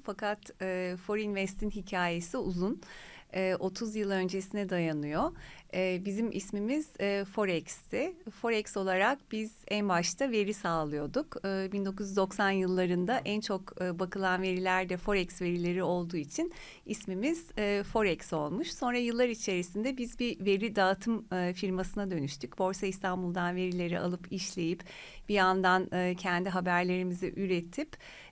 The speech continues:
e, bir, e, yazılım evi olduk. E, uçtan uca, e, finansal, e, çözümler, e, sunmaya başladık. Teknolojik, fintech, e, çözümleri.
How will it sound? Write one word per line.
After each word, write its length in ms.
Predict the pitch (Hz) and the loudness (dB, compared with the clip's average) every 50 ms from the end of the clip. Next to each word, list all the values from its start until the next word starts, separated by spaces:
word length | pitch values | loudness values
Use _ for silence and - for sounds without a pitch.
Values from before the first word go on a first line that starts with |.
| - - | -4 -2
e, 280 | 202 196 196 196 190 | 0 2 2 2 2
bir, 240 | 233 277 277 254 - - | 2 0 0 0 0 2
e, 60 | 208 | 4
yazılım 540 | 214 214 220 214 220 233 220 208 226 226 214 | 4 4 6 6 6 6 6 6 6 6 6
evi 300 | 185 170 151 147 139 143 | 6 6 4 4 2 2
olduk. 600 | 147 156 156 147 160 151 139 143 262 311 - - - - 202 | 2 2 2 2 0 0 -2 -2 -2 -4 -4 -6 -8 -4 -2
E, 320 | 190 190 190 190 190 190 185 | 0 0 0 0 0 0 -2
uçtan 380 | - 208 - - - 254 240 226 | -4 -6 -6 -2 0 0 2 2
uca, 420 | 208 185 180 214 220 233 254 - - - 196 | 0 0 4 6 6 8 6 6 4 0 0
e, 320 | 196 185 190 185 185 190 180 | 2 4 4 4 2 0 -2
finansal, 720 | - 214 196 196 185 185 180 190 185 - 220 233 262 277 262 - - - | -2 0 2 2 4 2 2 0 0 2 2 2 2 2 -2 -6 -8 -4
e, 320 | 190 190 190 190 185 190 190 | -2 0 0 0 -2 -2 -4
çözümler, 680 | 190 - 208 185 190 196 196 190 185 180 175 175 - - - - | -2 -2 0 0 2 2 2 4 4 2 2 0 -2 -6 -4 -2
e, 260 | 175 165 165 160 156 | -2 0 0 -2 -2
sunmaya 500 | - - - 180 170 165 156 151 147 143 | -4 -4 -2 0 0 0 0 0 -2 -2
başladık. 420 | 143 143 139 - 143 143 - - | -2 -2 -2 -4 -6 -8 -10 -6
Teknolojik, 600 | - 180 170 170 180 180 175 175 175 170 175 170 - | -4 -4 -2 -2 0 2 4 4 2 2 0 -4 -4
fintech, 500 | - - 226 214 220 180 156 143 - - - | 0 2 2 4 4 2 0 0 -2 -6 -4
e, 200 | 170 160 156 156 | -2 -2 -2 -2
çözümleri. 680 | - - 170 156 - 156 151 147 147 147 175 277 381 | -2 -2 -2 -2 -2 -4 -4 -4 -4 -2 -2 -2 -2